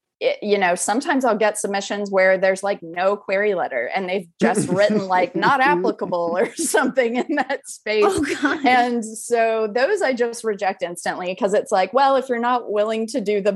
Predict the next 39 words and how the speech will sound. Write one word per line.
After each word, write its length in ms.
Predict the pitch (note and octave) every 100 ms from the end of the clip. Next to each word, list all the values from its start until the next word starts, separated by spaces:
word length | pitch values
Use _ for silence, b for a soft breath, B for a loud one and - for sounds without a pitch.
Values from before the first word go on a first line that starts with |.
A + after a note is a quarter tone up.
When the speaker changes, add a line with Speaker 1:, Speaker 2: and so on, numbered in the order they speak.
| F3+
Speaker 1:
bare 240 | B3+ D4+
minimum 540 | A#3 A#3 A#3+ G#3 G3 F#3+
of 80 | F#3+
writing 320 | G3 G3 F#3+
a 80 | F#3
query, 440 | F#3 F#3+ G#3 A#3
Speaker 3:
Absolutely. 460 | G#3 G3 G3 F3 F#3
Speaker 1:
then 60 | C#3+
Speaker 2:
Yep. 120 | -
Speaker 1:
you're 180 | A3 G#3+
gonna, 340 | A3 G3 F3+ - _
you 160 | G3+ F#3+
know, 320 | E3+ F3 E3
be 160 | G3 G3+
in 200 | F#3 F#3+
for 200 | G3 G3 F#3
a 120 | F3+
world 340 | F3+ F3+ F3
of 120 | F3+
hurt 240 | - F3+ F3+
if 160 | F3+
you 80 | F#3
ever 180 | F3+ F3
get 140 | F3 E3+
Speaker 3:
Mm-hmm. 60 |
Speaker 1:
a 20 | F3+ F3
book 80 |
published 420 | - E3+ F3 F3 E3+
and 100 | G3
have 220 | G#3 C#4+
to 60 | F#3+
do 140 | F3+
a 60 | F#3
whole 360 | - C#4+ B3
lot 220 | F#3+ E3+ F3+
of 100 | A3
<laughs> 0 |
extra 560 | G3+ G#3+ - - -
work. 380 | A#3 G#3+ G#3+